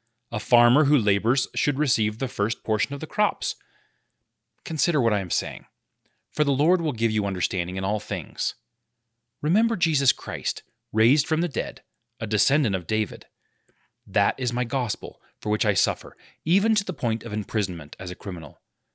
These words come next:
But the word of God is not bound. Therefore I endure all things for those who are chosen, so that they may also obtain salvation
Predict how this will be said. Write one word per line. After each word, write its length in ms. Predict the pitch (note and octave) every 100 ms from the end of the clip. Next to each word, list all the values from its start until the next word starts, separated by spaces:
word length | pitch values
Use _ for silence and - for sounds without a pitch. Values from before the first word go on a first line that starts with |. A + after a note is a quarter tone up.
| _ _ _ _ _ -
But 120 | -
the 60 | E2
word 240 | F#2+ G2
of 100 | F2+
God 260 | G#2 C3+ A#2+
is 120 | G2
not 240 | F2 D2+
bound. 380 | E2+ D2+ D2+ - _ _ _ _ _ _ A#2+
Therefore 360 | A#2 A#2+ A#2+
I 100 | A#2+
endure 480 | A#2 G#2+ A2+ A2+ - -
all 180 | A2 G#2+
things 480 | - F2+ D2+ - - -
for 200 | - B2
those 360 | G#2 A#2+ B2+ A#2
who 100 | B2
are 60 | A2
chosen, 540 | - G2 E2 F2 D2+ - - -
so 220 | - D#3+
that 160 | D3+
they 140 | C3+ C#3+
may 160 | C3+
also 380 | C3 B2+ A2+ A#2+
obtain 280 | G#2 A2+ A2
salvation 720 | F#2+ G#2 F#2 E2+ E2 - D2